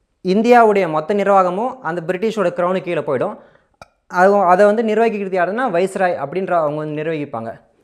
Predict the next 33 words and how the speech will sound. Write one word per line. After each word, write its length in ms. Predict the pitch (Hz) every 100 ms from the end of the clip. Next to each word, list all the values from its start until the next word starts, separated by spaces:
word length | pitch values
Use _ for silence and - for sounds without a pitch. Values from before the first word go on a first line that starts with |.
| _ _ _
இந்தியாவுக்கு 520 | - 160 196 196 190 180
தேவையான 420 | 175 165 160 151
கான்ஸ்டிடியூஷனா 580 | 143 147 185 - 185 185
இருக்கட்டும், 400 | 165 165 196 208 196
ஒரு 180 | - 135 127
த-, 140 | 135
தண்டனை 360 | 127 151 180 190
சட்டமா 280 | 175 160 160
இருக்கட்டும், 380 | 147 151 190 214 _ _ _ _
என்ன 380 | - 156 214 240
லா 200 | 220 190 202
வேணா 220 | 202 190
இருக்கட்டும், 360 | 196 160 131 107
அது 180 | 120 151
வந்து 240 | 170 190 254 -
அங்கிருந்து 500 | 139 185 202 220 214
வரும். 280 | 160 135 - - _ _ _
இல்ல 200 | 170 208
அவங்க 220 | 220 196 185
ஒரு 100 | 175
விஷயத்த 260 | - 226
அலால்னு 420 | 202 156 185 196
சொன்னாதான் 340 | 190 175 190 220
இங்க 100 | 175
அலால், 320 | 139 139 127 - _ _ _
அவங்க 200 | - 160
வந்து 180 | 175 185
ஒரு 140 | 202 165
விஷயத்த 220 | 190 175
தடை 220 | 156 165
பண்ணா 220 | 170 180
இங்க 120 | 202
தடை. 260 | 175 139 131